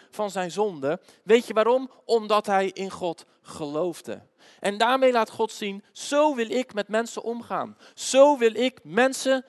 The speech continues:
redden die geloven in mijn genade. Daarom is Abraham zo ontzettend belangrijk. En wordt hij onze vader genoemd, wordt hij ons voorbeeld genoemd, wordt hij een vriend van God genoemd.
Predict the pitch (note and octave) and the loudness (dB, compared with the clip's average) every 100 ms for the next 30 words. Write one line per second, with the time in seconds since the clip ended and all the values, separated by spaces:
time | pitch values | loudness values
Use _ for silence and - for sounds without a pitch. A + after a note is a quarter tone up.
0 | - C3 A3 A3+ A3+ A3+ A3+ _ G3 F#3 | -8 0 2 2 4 2 -2 _ -6 -6
1 | F3+ F3 G3 F#3+ D3+ D3 D3+ _ _ _ | -2 0 2 0 -4 -8 -10 _ _ _
2 | _ _ _ _ _ _ - D3 C#3 B2 | _ _ _ _ _ _ -20 -14 -12 -12
3 | B2 C3+ D#3+ C#3+ - _ _ _ _ _ | -14 -12 -14 -16 -20 _ _ _ _ _
4 | _ _ _ _ G3+ B3 B3 G#3 G#3 G#3+ | _ _ _ _ 4 4 4 -2 0 0
5 | G#3+ F#3 F3 - F3 D#3+ - F#3+ F#3 E3 | 0 -4 -8 -8 -12 -10 -10 -8 -10 -14
6 | _ - F3+ D#3+ C3 C#3 D#3+ F#3 G3 F3+ | _ -6 -2 -2 -2 -4 -6 -4 -4 -4
7 | D#3 B2+ - - G#3 A3+ A3 G#3 G3+ G#3 | -6 -14 -12 0 2 2 0 -6 -8 -12
8 | G#3+ - _ D#3+ D3+ B2 - - - B3+ | -14 -20 _ -8 -6 -8 -12 -10 0 0
9 | A#3 A3 - F#3+ F3+ F3 _ - E3 E3 | 2 -2 -4 -12 -12 -16 _ -8 -4 -2
10 | C#3+ C3 - - B3 C#4 - A3 G3 G#3+ | -2 -4 -10 -4 -2 -2 -2 -2 -2 -4
11 | F#3+ - D#3+ D#3+ | -4 -8 -12 -14